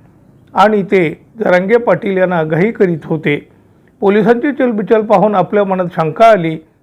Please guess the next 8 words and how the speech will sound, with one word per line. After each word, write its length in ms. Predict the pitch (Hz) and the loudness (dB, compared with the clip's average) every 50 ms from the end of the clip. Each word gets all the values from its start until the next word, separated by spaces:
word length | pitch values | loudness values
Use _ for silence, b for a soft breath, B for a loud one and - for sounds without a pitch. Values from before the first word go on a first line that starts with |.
| _ _ | _ _
खाली 220 | - 180 185 196 226 | -4 -4 -2 -2 -2
काहीतरी 480 | 208 214 185 202 196 175 202 185 185 | -2 -2 -2 -2 -2 -2 -2 -2 -2
घडले 320 | 160 143 143 156 160 165 180 175 - | -2 -2 -2 -2 0 -2 -2 -2 -2
असावे 500 | 185 170 - 247 233 202 170 180 185 175 180 B B B B B | -4 0 2 2 2 2 2 0 -2 -4 -8 B B B B B
असा 300 | 214 180 - 220 240 240 | -4 -4 -2 2 2 2
अंदाज 380 | 202 180 185 175 175 165 165 160 | 2 2 2 2 2 2 2 2
आला 240 | 151 151 160 160 147 | 2 2 4 2 2
होता. 380 | 143 185 220 208 233 196 180 | 2 2 0 2 2 2 2